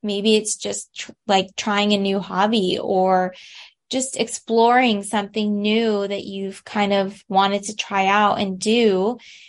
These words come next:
If there's something in your head telling you,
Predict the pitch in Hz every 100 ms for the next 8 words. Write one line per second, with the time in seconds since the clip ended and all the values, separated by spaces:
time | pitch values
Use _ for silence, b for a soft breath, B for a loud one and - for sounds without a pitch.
0 | B B _ _ _ - 220 214 214 -
1 | 220 220 - 247 247 277 254 - 220 208
2 | 196 196 196 202 - - - 233 220 214
3 | - 208 196 190 190 190 185 185 185